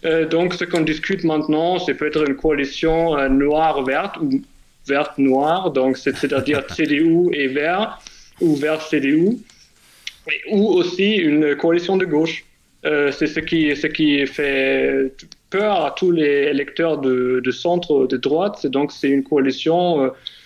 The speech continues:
Speaker 1: donc, av-, avec les Verts, enfin, les Verts, euh, la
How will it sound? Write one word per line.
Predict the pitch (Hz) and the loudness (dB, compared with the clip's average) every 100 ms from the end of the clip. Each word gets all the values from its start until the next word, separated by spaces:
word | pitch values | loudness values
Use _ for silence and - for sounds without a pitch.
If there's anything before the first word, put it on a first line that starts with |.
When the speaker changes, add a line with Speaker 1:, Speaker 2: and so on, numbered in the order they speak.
| _ - | _ -4
Speaker 1:
donc, | 151 139 - | -4 -2 -4
av-, | 147 143 131 | -4 -4 -4
avec | 139 135 139 | -6 -6 -4
les | 147 131 | 0 0
Verts, | 127 151 175 180 151 | 0 0 2 0 -2
enfin, | 143 - 147 | -4 -6 -2
les | 143 | 0
Verts, | 131 151 165 180 | 0 0 0 0
euh, | 175 143 135 | 0 0 0
la | 135 135 131 | 0 0 -2